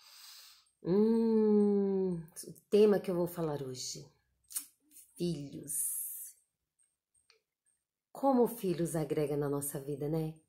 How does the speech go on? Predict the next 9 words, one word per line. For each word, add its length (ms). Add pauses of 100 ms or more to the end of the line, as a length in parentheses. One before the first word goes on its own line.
(160)
Como 380
a 80
gente 460
cresce 680
como 400
pessoa. 1040 (1400)
Que 140
coisa 240
interessante. 880